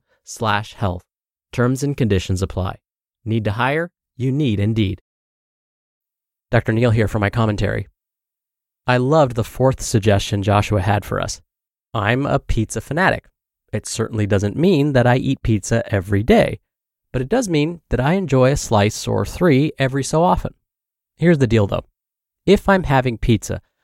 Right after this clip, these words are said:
I have to have a big serving of vegetables before I even have a single slice.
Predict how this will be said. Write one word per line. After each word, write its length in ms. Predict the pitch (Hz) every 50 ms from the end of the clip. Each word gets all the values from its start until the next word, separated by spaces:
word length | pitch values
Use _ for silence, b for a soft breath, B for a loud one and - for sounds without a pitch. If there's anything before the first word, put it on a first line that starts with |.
| _ -
I 120 | - 107 107
have 400 | 110 - - - 131 131 - -
to 80 | -
have 200 | 143 113 110 107
a 40 | 117
big 300 | 104 98 - 113 135 139
serving 340 | - - 110 107 101 117 127
of 80 | 131 113
vegetables 540 | 98 - - - - 101 98 101 107 - - _ _ _ _ _ _ -
before 640 | - 117 - - - 175 185 185 156 143 131 - _ _ -
I 100 | - 135
even 300 | - 165 165 170 180 165
have 240 | 120 127 143 135 123
a 60 | 120
single 360 | - - - 117 117 107 101
slice. 480 | 98 - - 117 107 - - - -